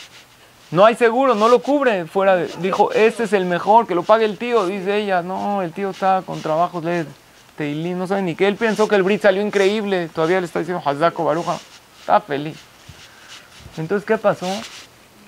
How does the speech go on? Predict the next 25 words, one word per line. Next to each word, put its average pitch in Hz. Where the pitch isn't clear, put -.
Sale 208
de 175
ahí 190
de 185
Rav 160
Firer 196
totalmente 185
desesperanzado, 156
los 156
papás 165
desesperados, 165
lo 156
encuentra 180
un 170
amigo 180
llorando, 180
le 180
dice, 180
"¿Qué 202
pasó?". 208
Y 196
le 175
cuenta 196
la 170
situación. 175